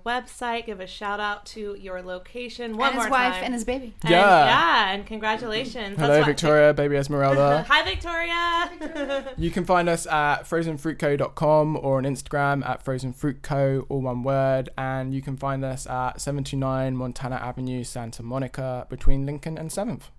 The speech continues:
Speaker 2: So, Michael, are you and Victoria plant-based? Is that why you started the Frozen Fruit Co. the way you did?
Speaker 3: We actually, so we try and be as plant-based as possible. And actually, ironically, we kinda got to that point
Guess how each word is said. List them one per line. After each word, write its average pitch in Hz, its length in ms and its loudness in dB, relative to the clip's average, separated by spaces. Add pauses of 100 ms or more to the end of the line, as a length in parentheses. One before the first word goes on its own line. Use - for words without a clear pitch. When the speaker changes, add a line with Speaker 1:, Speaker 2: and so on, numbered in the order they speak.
(320)
Speaker 2:
So, - 140 -12
Michael, 294 200 -4
are 262 180 -2
you 277 160 -6
and 285 80 -2
Victoria 262 440 -6
plant-based? 226 680 -10
Is 196 80 -12
that 180 160 -8
why 185 140 -8
you 190 120 -12
started 196 480 -12 (180)
the 185 600 -12
Frozen 190 380 -12
Fruit 180 200 -10
Co. 196 340 -10 (120)
the 196 80 -12
way 196 120 -10
you 190 140 -10
did? 202 400 -14
Speaker 3:
We 214 300 2
actually, 165 480 2
so 151 320 -2
we 165 120 -4
try 175 220 -2
and 151 80 -2
be 147 160 -4
as 139 80 -10
plant-based 131 560 -8
as 127 80 -12
possible. 135 460 -8
And 117 160 -8 (100)
actually, 131 300 -8
ironically, 143 720 -6 (240)
we 139 100 -6
kinda 147 300 -6
got 143 200 -4
to - 80 -14
that - 200 -4
point 135 400 8